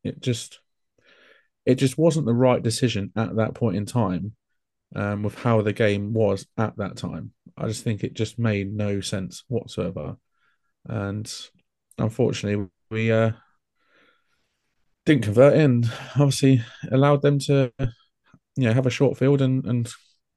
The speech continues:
essentially go down and score yet again, not long after that. But yeah, not a great, not a great call by, uh,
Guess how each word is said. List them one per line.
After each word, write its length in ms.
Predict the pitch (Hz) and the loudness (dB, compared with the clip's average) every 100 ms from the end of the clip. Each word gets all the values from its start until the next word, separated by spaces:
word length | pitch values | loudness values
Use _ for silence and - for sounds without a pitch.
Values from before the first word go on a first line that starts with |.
| _ | _
essentially 320 | 120 143 120 123 | -4 -2 -2 2
go 140 | 131 | 2
down 140 | 135 | 2
and 80 | 131 | 0
score 300 | - 143 131 | 0 2 2
yet 140 | 127 135 | 2 0
again, 380 | 135 131 101 98 117 | -2 -4 -4 -8 -10
not 140 | 113 120 | -6 -2
long 160 | 120 | -2
after 260 | 143 143 - | -2 -4 -8
that. 200 | 95 87 | -8 -8
But 280 | 98 101 98 - _ _ - _ _ _ _ | -8 -8 -8 -12 _ _ -20 _ _ _ _
yeah, 160 | - 127 | 0 2
not 180 | 151 156 | 2 2
a 20 | |
great, 300 | 151 147 - | 4 4 4
not 200 | 165 190 | 0 0
a 40 | |
great 240 | 165 165 139 | 4 4 4
call 220 | - 120 | 2 2
by, 260 | 107 104 101 | 2 2 2
uh, 220 | 101 | 0